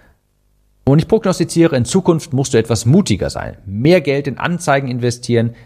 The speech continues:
mehr Anmeldungen generieren, ein größeres Event daraus machen, einen größeren, ja, Event-Charakter richtig darum bauen, ja, also richtig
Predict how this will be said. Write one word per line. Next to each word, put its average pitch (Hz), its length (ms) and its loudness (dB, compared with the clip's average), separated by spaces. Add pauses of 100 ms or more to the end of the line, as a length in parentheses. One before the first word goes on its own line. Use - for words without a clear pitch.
mehr 127 300 0
Anmeldungen 139 420 0
generieren, 117 520 0
ein 120 180 4
größeres 147 600 0
Event 135 340 -2
daraus 80 300 -2
machen, 139 360 -4
einen 123 200 0
größeren, 143 420 0 (300)
ja, 123 100 0
Event-Charakter 131 880 -2
richtig - 240 -10
darum 90 340 -4
bauen, 101 320 0
ja, 113 220 -2
also 113 180 -4
richtig 147 320 -8